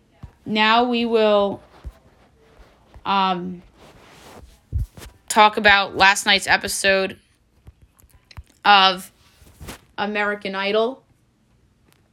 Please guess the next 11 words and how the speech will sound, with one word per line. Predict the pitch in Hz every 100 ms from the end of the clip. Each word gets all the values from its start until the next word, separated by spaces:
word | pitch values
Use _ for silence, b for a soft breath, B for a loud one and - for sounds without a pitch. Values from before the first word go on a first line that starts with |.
| -
Um, | 196 185 175 - _
it | -
was | 220
a | 220
good | 208 202
episode. | 196 208 - 220
The | 214
top | - 208 208
twenty | - 208 208 190
was | 190 185 -
unveiled. | - 180 180 185 185 214 240